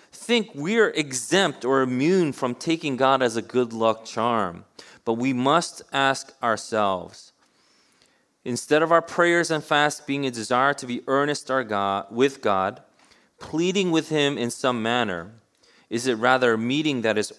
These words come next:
orchestrated or organized? You get the right music, you get the right speakers to hype you up, and you speak your prayers into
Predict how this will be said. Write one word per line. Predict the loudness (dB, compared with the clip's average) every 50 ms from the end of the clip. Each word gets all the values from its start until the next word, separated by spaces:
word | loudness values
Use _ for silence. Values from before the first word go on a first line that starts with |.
| _
orchestrated | 0 2 2 0 0 -4 -6 -6 -6 -6 -4 -4 -2 -2 -2 -4 -6 -8 -12 -20 _ _
or | -8 -6 -6 -6 -4 -2
organized? | 2 2 4 4 2 0 -2 -2 0 0 -2 -2 -4 -6 -10 -12 -16 -18 _ _ _ _ _ _ _ _ _ _
You | -10 -2
get | 0 0 2 2
the | 2 2
right | 4 2 2 2 0
music, | -2 -2 -2 -2 -2 -2 -4 -4 -4 -8 -20 -20 -20 _ _ _ _ _ _ _ _ _ _ _
you | -8 -6
get | -4 -2 -2
the | 0 0
right | 2 0 0 -2
speakers | -6 -8 -4 -4 -4 -2 -2 -4 -4 -2
to | -2 -4 -2
hype | 0 0 -2 -2 -4 -6 -4
you | 0 2
up, | 2 2 2 -2 -6 -16 -20 _ _ _ _ _ _ -20 _ _ _
and | -6 -4 -2 -2
you | -2 -4
speak | -6 -10 -12 -4 -2 -2 -2 -2 -4
your | -6 -6
prayers | -6 -4 -2 0 2 2 4 2 2 0 -2 -6 -10
into | -8 -6 -6 -8 -8 -10 -8 -6 -6 -6 -6 -8 -10